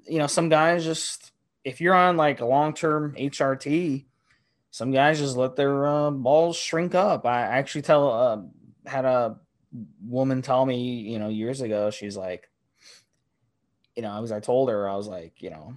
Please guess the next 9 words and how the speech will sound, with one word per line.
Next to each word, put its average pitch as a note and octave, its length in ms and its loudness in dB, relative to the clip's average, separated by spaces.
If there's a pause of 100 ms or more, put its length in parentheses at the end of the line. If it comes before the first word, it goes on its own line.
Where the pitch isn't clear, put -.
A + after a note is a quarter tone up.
(120)
"My G#2 120 -8
nu-, G#2+ 200 -8
my G2+ 180 -10
nuts - 560 -12 (300)
shrunk G#2 340 -12
up B2 320 2
because A#2 180 -10
I'm A2 120 -8
taking, A#2 440 -6